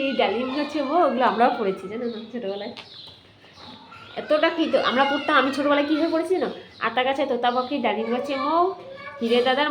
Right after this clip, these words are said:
মরমরা কান, ঠাকুর দাদার বউ। এটা ছিল বইতে লেখা। আর এখন আছে আতা গাছে তোতা পাখি, ডালিম গাছে মৌ, এতটা কি তবু কথা কও না কেন বউ। এখন ছড়াটা একটু পাল্টে গেছে, নিচের দুটো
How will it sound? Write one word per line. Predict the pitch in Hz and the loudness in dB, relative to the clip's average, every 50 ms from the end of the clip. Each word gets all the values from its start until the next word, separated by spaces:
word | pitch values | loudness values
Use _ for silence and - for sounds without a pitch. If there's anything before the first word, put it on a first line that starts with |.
| 262 | 4
মরমরা | 254 254 254 262 254 240 233 233 | 4 4 4 4 4 2 2 0
কান, | 269 320 370 381 | -2 -4 -4 -4
ঠাকুর | - 285 - 339 349 240 294 | -6 -6 -4 -4 -2 0 0
দাদার | 285 233 262 240 220 185 | 2 4 4 4 4 4
বউ। | 226 196 185 175 - - - - - - - - - 220 | 2 2 2 0 -4 -10 -14 -16 -16 -16 -14 -6 -4 0
এটা | 247 254 254 247 | 2 2 2 2
ছিল | 240 233 208 190 175 | 2 0 0 0 2
বইতে | 185 175 - 175 170 165 170 | 0 0 0 0 -2 -2 -2
লেখা। | 170 170 - - - - - - - - - - - - - - - - - - - - - | -4 -4 -8 -12 -14 -16 -18 -20 -20 -20 -20 -20 -20 -20 -20 -20 -20 -20 -20 -20 -16 -8 -4
আর | 185 202 196 196 | -2 0 0 0
এখন | - 254 262 262 269 | 0 -2 -2 -2 -2
আছে | 269 302 262 214 | 0 2 2 2
আতা | - - 220 233 | 2 0 -2 -2
গাছে | 254 269 269 269 | -2 -2 -2 -4
তোতা | 220 208 226 226 233 | -4 -2 -2 0 0
পাখি, | 247 254 247 294 285 233 | 0 -2 -2 -4 -2 0
ডালিম | 208 180 190 208 220 226 | 0 0 0 -2 -2 -2
গাছে | 254 269 277 285 247 254 | -2 -2 0 -2 -2 0
মৌ, | 294 349 - 277 180 - - - - 190 | 0 0 2 0 0 -4 -8 -12 -14 -14
এতটা | 196 - - 240 233 247 254 254 | -10 -6 -4 -4 -2 -2 -2 -2
কি | - 359 - | -2 -2 0
তবু | - 240 240 247 269 247 285 | 2 2 0 0 0 0 -2
কথা | 302 339 440 466 466 - 427 | 0 0 0 -2 0 2 4
কও | 403 392 403 381 | 4 4 4 4
না | 370 349 339 | 2 2 0
কেন | 320 302 311 311 240 - | 0 0 0 -2 -2 0
বউ। | 240 240 240 233 233 233 233 226 233 226 - - - - - - - 233 | 0 0 0 0 0 -2 -2 -4 -8 -14 -16 -16 -18 -18 -20 -18 -16 -12
এখন | 233 269 277 - | -10 -10 -8 -6
ছড়াটা | 262 247 240 233 262 269 | -4 -4 -2 -2 -4 -6
একটু | 277 - 277 - | -6 -8 -8 -6
পাল্টে | 233 208 208 214 214 196 196 | -4 -4 -4 -4 -6 -6 -6
গেছে, | 202 - - 226 - - - - - - - - - - - - - - - - 202 | -8 -10 -14 -18 -18 -18 -20 -20 -20 -20 -20 -20 -20 -20 -20 -20 -20 -20 -20 -14 -12
নিচের | 214 208 208 233 196 185 | -8 -4 -2 -2 -2 -2
দুটো | 208 214 190 | -2 -2 -2